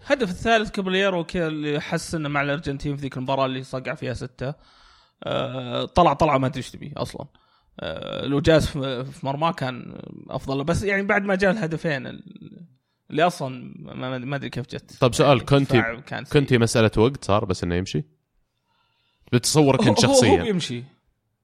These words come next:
Speaker 1: آه، إذا ما، يعني إذا ما جبت، آه، مركز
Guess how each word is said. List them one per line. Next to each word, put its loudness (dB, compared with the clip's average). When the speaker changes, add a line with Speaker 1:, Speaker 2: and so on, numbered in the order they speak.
Speaker 1:
آه، 0
إذا 4
ما، 0
يعني -4
إذا 2
ما 6
جبت، -4
آه، -6
مركز -6